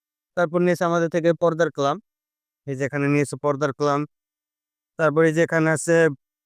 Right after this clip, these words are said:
আপনার এই লিভার লক, তারপর আছে আপনার ডোর ম্যাগনেট, সিটকিনি, এগুলা সবই আমাদের থেকে নিয়েছে। তো এখন সব মালামালগুলো আমি এই যে বক্সে প্যাকেটিং করব।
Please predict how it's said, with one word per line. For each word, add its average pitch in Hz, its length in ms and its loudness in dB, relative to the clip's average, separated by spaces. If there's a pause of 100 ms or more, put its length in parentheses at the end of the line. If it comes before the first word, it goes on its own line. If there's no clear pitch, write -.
(280)
আপনার 147 520 -2 (1800)
এই 131 320 2 (120)
লিভার 160 340 2
লক, 156 240 2 (960)
তারপর 147 300 -2
আছে 156 220 -2
আপনার 151 340 0 (100)
ডোর 156 280 0
ম্যাগনেট, 151 420 0 (180)
সিটকিনি, 156 520 -4 (500)
এগুলা 196 220 2
সবই 185 260 0
আমাদের 160 240 2
থেকে 151 200 -6
নিয়েছে। 139 300 -2 (1300)
তো 175 80 2 (120)
এখন 190 340 2
সব 180 240 -4
মালামালগুলো 180 520 0
আমি 175 160 2
এই 170 80 0
যে 160 100 -2
বক্সে 139 340 -6
প্যাকেটিং 165 480 -6
করব। 156 240 -2